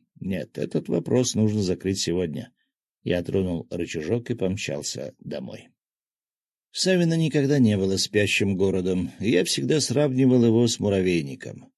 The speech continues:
Но сейчас мне даже не хватало слов, чтобы описать то, что видел.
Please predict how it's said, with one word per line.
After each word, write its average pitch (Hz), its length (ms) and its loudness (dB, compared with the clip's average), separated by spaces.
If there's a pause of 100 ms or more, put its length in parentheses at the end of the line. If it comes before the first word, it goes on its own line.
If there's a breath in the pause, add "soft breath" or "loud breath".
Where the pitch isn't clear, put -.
(360)
Но 104 140 0
сейчас 113 480 2
мне 107 140 2
даже 110 260 2
не 104 100 2
хватало 104 440 0
слов, 120 360 -4
чтобы 87 300 -4
описать 87 580 -4
то, 90 160 -2
что - 220 -8
видел. 90 480 -8